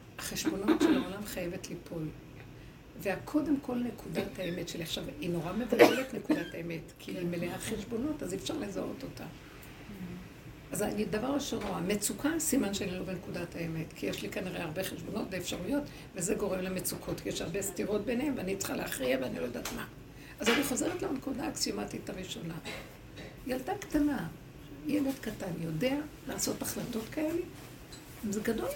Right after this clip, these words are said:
לה. אבל תגידי, אז זה, אז זה נראה כאילו, אז זה אכזרי, אז מה, אבל אמא שלי צריכה עזרה, אז אני לא זה, אז, אז למה את מתלבטת? לכי וזהו. לא.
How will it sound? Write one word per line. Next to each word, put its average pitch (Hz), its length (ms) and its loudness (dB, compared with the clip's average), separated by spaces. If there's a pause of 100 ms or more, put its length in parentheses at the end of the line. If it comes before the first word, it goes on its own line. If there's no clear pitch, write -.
לה. 285 60 2 (2000)
אבל 175 120 2
תגידי, 175 300 2
אז 170 80 2
זה, 151 180 -2 (100)
אז 151 80 -4
זה 165 120 -2
נראה 175 260 -2
כאילו, 190 220 -2
אז 156 100 -2
זה 165 80 -2
אכזרי, 170 580 2 (460)
אז 151 100 2
מה, 170 240 2 (300)
אבל 156 140 0
אמא 254 160 2
שלי 285 200 0
צריכה - 200 -2
עזרה, 262 440 -2 (340)
אז 165 140 -2
אני 170 160 4
לא - 120 2
זה, 233 140 -2
אז, - 140 -2 (840)
אז 180 180 0
למה 233 200 2
את - 100 -6
מתלבטת? 202 580 2
לכי 269 200 10 (100)
וזהו. 381 260 2 (640)
לא. 202 140 2